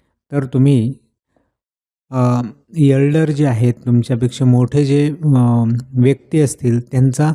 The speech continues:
त्यांना रिस्पेक्ट दिली पाहिजे, त्यांचा मान सन्मान केला पाहिजे, त्यांना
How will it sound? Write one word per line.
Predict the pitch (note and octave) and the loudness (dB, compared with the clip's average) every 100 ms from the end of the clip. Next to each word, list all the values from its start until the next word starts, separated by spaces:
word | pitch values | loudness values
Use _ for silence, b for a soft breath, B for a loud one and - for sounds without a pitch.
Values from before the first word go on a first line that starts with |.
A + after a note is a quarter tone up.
| b b b - | b b b -2
त्यांना | C#3+ D#3 | 2 2
रिस्पेक्ट | D3+ C#3+ - F3 D#3 | 2 -2 -2 -2 0
दिली | D3+ B2+ A#2 | 2 2 2
पाहिजे, | G#2+ F#2+ G2 | 0 -2 -4
त्यांचा | G#2 _ _ C3 C3 D#3 | -10 _ _ -4 -2 0
मान | D#3 C#3+ C#3+ | 0 2 0
सन्मान | D3 - C3 C3 C3+ C3 | -2 0 0 2 0 -2
केला | B2+ A#2 | -2 -4
पाहिजे, | A2 G#2+ G#2+ | -4 -4 -4
त्यांना | - A#2+ C3+ | -2 0 0